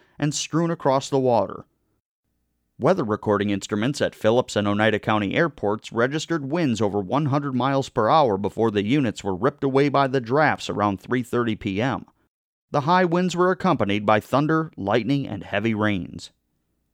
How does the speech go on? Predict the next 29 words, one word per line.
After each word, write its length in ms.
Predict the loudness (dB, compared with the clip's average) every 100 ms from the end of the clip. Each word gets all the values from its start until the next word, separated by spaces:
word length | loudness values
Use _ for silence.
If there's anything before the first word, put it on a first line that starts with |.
| _
One 220 | -4 -2
hundred 320 | 0 0 0 -2
and 120 | -2
fifteen 440 | -4 -4 -4 0
mile 240 | 0 0 0
per 200 | 2 4
hour 220 | 4 2
downbursts 680 | 2 0 0 0 0 -2
flattened 440 | -4 2 2 2 0
thousands 480 | 2 2 2 0 -2
of 100 | -2
trees, 560 | -4 -2 -4 -8 -14 -18 _ _ _
homes, 560 | 0 2 2 0 -4 -6
and 160 | -6 -2
cottages 600 | 0 0 -2 -8 -10 -4
in 80 | -2
the 180 | 0
area. 420 | 2 2 0 -6 -20 _ _ _ _ _
In 100 | -4
the 80 | -2
Flambeau 380 | 0 0 4 4
River 260 | 4 2 0
State 280 | -2 -2 -2
Forest, 560 | 0 2 2 -2 -10 -18 _ _
four-foot 540 | -2 0 2 2 2
diameter 520 | 2 2 2 2 0
trees 380 | -2 -4 -2 0
had 160 | -2 0
been 180 | -2